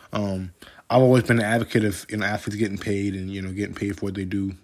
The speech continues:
especially in, in, in college football, which is super physical. You know, it's probably one of the, one, one of the biggest money makers in U S sports, prob-, and probably in the world too. If you, if, if, if you look at everything,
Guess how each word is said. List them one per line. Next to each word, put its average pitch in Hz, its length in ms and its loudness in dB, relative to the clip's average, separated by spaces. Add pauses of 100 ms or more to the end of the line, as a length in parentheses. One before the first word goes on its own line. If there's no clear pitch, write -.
(140)
especially 110 480 -2
in, 110 400 -8
in, 104 120 -4
in 104 160 -6
college 101 300 -2
football, 101 400 -2
which 95 200 -6
is - 320 -10
super 113 280 0
physical. 104 480 -4 (480)
You 107 60 -4
know, 107 40 0
it's 104 120 -4
probably 113 280 2
one 107 200 2
of 98 60 -2
the, 98 60 -6
one, 104 280 0
one 107 120 0
of 98 60 -2
the 107 60 -2
biggest 107 240 2
money 113 200 4
makers 107 380 2
in 110 180 2
U 110 200 4
S 101 120 2
sports, 107 420 -4
prob-, - 480 -6
and 107 220 -2 (120)
probably 127 340 4
in 107 60 4
the 95 60 0
world 104 340 0
too. 104 220 0
If 98 220 0
you, 95 140 -4
if, 104 220 0
if, 110 440 0
if 107 140 0
you 107 60 2
look 107 180 -2
at 95 60 0
everything, 98 440 -4